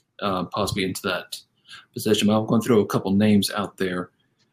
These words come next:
that could possibly fill it. Uh, Nico Hulkenberg, uh, Daniel Kvyat, um, uh,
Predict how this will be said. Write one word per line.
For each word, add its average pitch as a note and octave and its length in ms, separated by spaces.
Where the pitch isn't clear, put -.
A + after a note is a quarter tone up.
that F#2+ 240
could - 160
possibly A#2 500
fill G#2 480
it. F#2 260
Uh, F#2+ 240
Nico A2+ 280
Hulkenberg, A2+ 580
uh, F#2+ 360
Daniel G2+ 300
Kvyat, G#2+ 460
um, G2 320
uh, E2 500